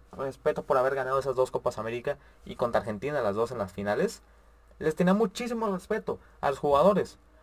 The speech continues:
Ahora no, no sé si se pueden ganar mi respeto porque están, está la chingada hacer eso.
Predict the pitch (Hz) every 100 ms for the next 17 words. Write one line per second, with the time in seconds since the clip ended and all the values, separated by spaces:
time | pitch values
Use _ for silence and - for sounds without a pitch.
0 | - _ 151 175 170 175 170 139 123 151
1 | 185 202 196 190 160 170 165 147 165 175
2 | 139 - 139 - - 113 - - 127 143
3 | 120 - - - - - 139 156 - 139
4 | 147 160 156 - 143 175 226 208 120